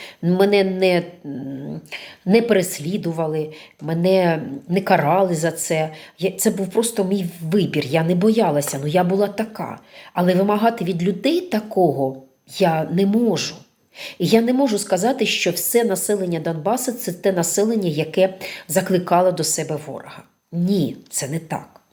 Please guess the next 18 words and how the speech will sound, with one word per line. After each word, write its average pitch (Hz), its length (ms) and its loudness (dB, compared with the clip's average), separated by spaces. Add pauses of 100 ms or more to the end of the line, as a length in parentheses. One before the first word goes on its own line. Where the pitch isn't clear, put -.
(580)
І 214 340 4
сьогоднішнє 214 680 0
відео, 208 360 -2
воно 180 260 -2
ще - 260 -2
й 202 100 0
про 185 220 0
те, 262 380 -2 (400)
що 185 720 2 (840)
Україна — 190 920 2 (400)
це 175 340 2 (760)
дуже 254 500 2
різноманітна 160 800 -2
держава, - 480 -10 (220)
дуже 214 280 4
різноманітна 156 680 -4
держава. 147 480 -6 (440)
І 233 300 4